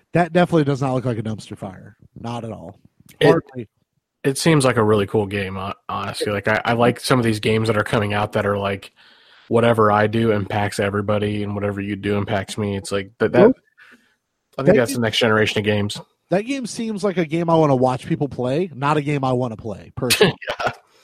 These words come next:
Speaker 1: Like, I don't wanna try to make, uh, P T in that game. I wanna watch somebody make P T in that game. You know, I don't, I wanna watch somebody make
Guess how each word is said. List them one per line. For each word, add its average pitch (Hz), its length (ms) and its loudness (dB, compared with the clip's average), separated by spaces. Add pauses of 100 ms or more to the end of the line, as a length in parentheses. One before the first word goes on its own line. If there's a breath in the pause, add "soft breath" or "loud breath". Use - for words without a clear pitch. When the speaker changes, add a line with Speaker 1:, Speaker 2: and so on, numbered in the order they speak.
(180)
Speaker 1:
Like, 139 220 -8
I 180 160 6
don't 202 200 4
wanna 175 240 2
try 175 200 2
to 165 80 2
make, 156 420 -2 (1080)
uh, 143 300 2
P 190 200 -2
T 185 300 0
in 143 80 0
that 143 140 -2
game. 131 320 -6
I 160 120 2
wanna 165 180 4
watch 151 280 2
somebody 143 260 -2
make 139 280 -6
P 143 200 -8
T 123 240 -8
in 110 80 -12
that 113 80 -10
game. 104 240 -12
You 123 100 -8
know, 123 80 -6
I 143 80 -4
don't, 160 160 -4
I 151 80 4
wanna 175 180 6
watch 165 220 2
somebody 160 240 0
make 147 300 -4